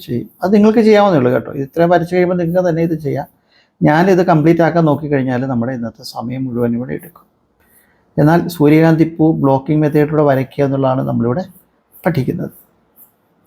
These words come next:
ഇതിവിടെ ആവട്ടെ. ഓക്കെ, എന്നിട്ട്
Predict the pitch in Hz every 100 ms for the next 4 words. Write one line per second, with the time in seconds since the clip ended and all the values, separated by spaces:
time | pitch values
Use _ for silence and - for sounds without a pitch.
0 | - - _ _ _ _ _ _ - -
1 | - - - _ - _ _ _ _ _
2 | _ _ _ _ _ _ _ _ 160 135
3 | 123 - - - - _ - 185 _ _
4 | _ _ _ _ _ _ _ _ _ _
5 | _ - _ - - _ _ _ _ -
6 | 170 131 147